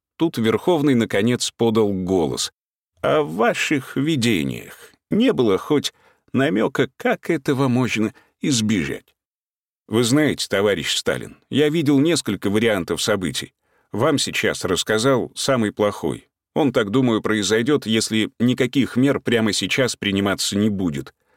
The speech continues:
Был ещё один вариант». И начал рассказывать вторую версию событий. Как самолёты взлетают с раскисшей земли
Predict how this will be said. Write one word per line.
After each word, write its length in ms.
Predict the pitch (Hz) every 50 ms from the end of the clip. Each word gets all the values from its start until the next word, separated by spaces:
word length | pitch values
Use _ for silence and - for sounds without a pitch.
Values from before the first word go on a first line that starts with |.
| _ _ _ _
Был 300 | - - - - - -
ещё 460 | 139 120 113 135 127 - - 214 202 175
один 320 | 139 113 98 120 117 110
вариант». 580 | 101 110 110 113 104 92 76 65 58 - - - _ _ _ _ _ _ _ _ _ _ _ _
И 100 | 127 123
начал 380 | 147 190 208 - - 170 156 151
рассказывать 720 | 139 110 - - 170 185 175 135 156 151 156 147 - - -
вторую 520 | - - - 175 170 160 147 127 113 107 98
версию 480 | 98 101 92 78 - - 92 92 90
событий. 600 | - - 117 107 95 80 71 65 - - - - _ _ _ _ _
Как 220 | - 123 117 107 -
самолёты 500 | - - 110 110 113 139 165 120 120 110
взлетают 640 | 98 90 82 87 104 110 - 147 143 135 117 95 -
с 100 | - -
раскисшей 640 | 101 107 101 - - - 139 135 - - - 107 98
земли 440 | 92 90 101 117 135 160 180 165 135